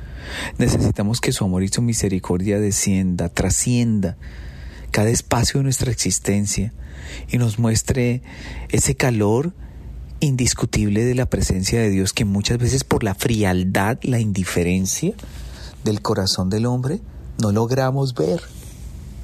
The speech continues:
no logramos identificar. Yo creo que también nosotros somos un poco soberbios al no agradecer en las adversidades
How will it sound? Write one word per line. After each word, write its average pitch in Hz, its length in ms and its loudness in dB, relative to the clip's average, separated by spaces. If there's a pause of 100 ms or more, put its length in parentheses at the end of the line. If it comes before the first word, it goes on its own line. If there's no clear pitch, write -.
(1000)
no 117 200 2
logramos 131 560 2
identificar. 131 960 -2 (1300)
Yo 131 140 0
creo 135 160 2
que 151 140 0
también 131 420 2
nosotros 127 640 0 (640)
somos 127 960 0 (360)
un 120 180 0
poco 127 840 0 (420)
soberbios 107 880 0 (520)
al 113 260 2
no 107 160 2
agradecer 107 760 2 (180)
en 131 220 2
las 117 220 0
adversidades 101 920 0